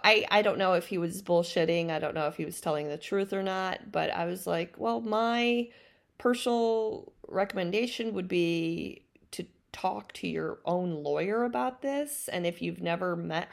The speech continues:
her, and you've never had a FaceTime session with her, that's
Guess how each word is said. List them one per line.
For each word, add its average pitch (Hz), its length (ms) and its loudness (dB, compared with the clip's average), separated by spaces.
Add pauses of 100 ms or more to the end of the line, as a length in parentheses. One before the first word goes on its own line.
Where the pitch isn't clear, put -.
her, 220 340 -4 (420)
and 180 180 -2
you've 170 120 -4
never 170 320 0
had 175 220 0
a - 40 -6
FaceTime 180 1080 -4 (180)
session - 580 -6
with 247 200 -2
her, 262 240 -2
that's - 560 -10